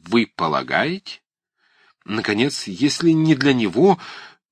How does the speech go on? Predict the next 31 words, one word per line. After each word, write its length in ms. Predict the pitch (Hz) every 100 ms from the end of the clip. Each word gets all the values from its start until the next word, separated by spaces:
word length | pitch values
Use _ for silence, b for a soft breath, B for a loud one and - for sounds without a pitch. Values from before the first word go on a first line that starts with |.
| _ 67 71 92 -
то 120 | 117
для 140 | 107 110
вашей 260 | 139 160
племянницы, 920 | - 143 123 165 165 147 - - 107
для 200 | 90 95
его 220 | 107 110 123
супруги. 640 | - 123 - 170 131 110
Боже 560 | 90 87 - 143 123 143
мой, 360 | 139 139 107
боже 540 | 92 98 131 156 139 165
мой, — 360 | 165 170 151
думал 320 | 127 127 127 123
Паклин, — 460 | - 123 110 110
что 260 | - - 165
это 140 | 160
я 160 | 170 170
вру?» 320 | 175 170 120 b b b b b b b _ _ _ _ _ -
Сипягин 500 | - - 92 90 87
прищурился. 880 | - 90 85 - 78 69 64 - 82
«Вы, 160 | 76 90
я 160 | 95 101
вижу, 320 | 110 104 101
очень 380 | 110 101 117 -
преданный 580 | 143 165 95 73 - 67
друг. 380 | 143 143 131 -
Это 200 | 127 156
хорошо, 580 | 156 156 - - 127 80
это 160 | -
похвально, 640 | - 104 - 139 127 92
молодой 380 | 76 71 69 69
человек. 480 | - 80 64 50 -